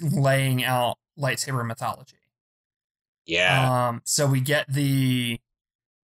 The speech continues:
Speaker 1: I think, you know, you can compare this to the arc where the Padawans get their lightsaber crystals in Clone Wars, but, like, we learned a ton about how lightsabers spiritually function.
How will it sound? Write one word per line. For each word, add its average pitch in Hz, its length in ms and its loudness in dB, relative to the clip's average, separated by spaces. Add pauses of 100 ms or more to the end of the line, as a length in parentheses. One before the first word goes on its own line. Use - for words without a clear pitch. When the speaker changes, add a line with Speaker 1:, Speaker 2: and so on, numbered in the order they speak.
(120)
Speaker 1:
I 180 80 -8
think, 208 400 -2 (160)
you 156 100 -4
know, 147 260 2 (480)
you 170 180 -2
can 170 120 0
compare 156 320 0
this 151 280 2
to 151 240 0
the 135 560 0
arc 139 340 -2
where 139 260 -2
the 127 120 0
Padawans 127 520 -2
get 127 120 -10
their 127 100 -8
lightsaber 123 420 -4
crystals 123 480 -8
in 120 220 -18 (140)
Clone 147 240 -2
Wars, 110 400 -4
but, - 160 -6
like, 131 240 -2 (560)
we 143 100 -2
learned 175 220 0
a 151 60 -2
ton 160 280 -2
about 139 340 0
how 143 540 2
lightsabers 143 540 -2
spiritually 135 1080 -2 (720)
function. 127 540 -4